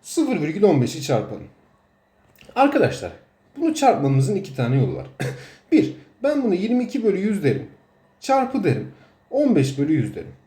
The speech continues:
Sonra ne yaparım işte? Payla payı, paydayla paydayı çarparım. İkinci yöntem,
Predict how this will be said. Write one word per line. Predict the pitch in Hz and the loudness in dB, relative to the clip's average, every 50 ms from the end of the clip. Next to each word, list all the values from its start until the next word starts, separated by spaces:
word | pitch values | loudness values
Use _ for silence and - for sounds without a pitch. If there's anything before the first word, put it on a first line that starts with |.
| _ _ _ | _ _ _
Sonra | - - 311 311 302 269 262 | -8 0 0 2 2 4 2
ne | 294 285 | 4 2
yaparım | 226 - - 117 107 104 | 2 2 2 -2 -2 -2
işte? | 202 - - - - | -4 -6 -6 -8 0
Payla | - 254 254 240 226 196 139 | 2 4 4 4 4 2 2
payı, | - 135 147 160 - | 2 0 0 2 4
paydayla | 233 226 226 202 202 160 123 120 - | 4 4 4 4 2 0 0 0 0
paydayı | 165 135 107 104 127 139 | 2 0 2 0 -2 -6
çarparım. | 135 - 135 110 92 - - 98 - - _ _ - - - _ _ _ _ _ _ _ _ _ _ _ _ _ _ _ _ _ _ - | -4 -2 -4 -4 -4 -6 -12 -16 -18 -20 _ _ -20 -20 -20 _ _ _ _ _ _ _ _ _ _ _ _ _ _ _ _ _ _ -12
İkinci | 226 202 - 262 285 269 - 349 | -10 0 2 2 2 4 4 4
yöntem, | 359 330 226 - - 113 131 | 4 4 2 2 0 -4 -4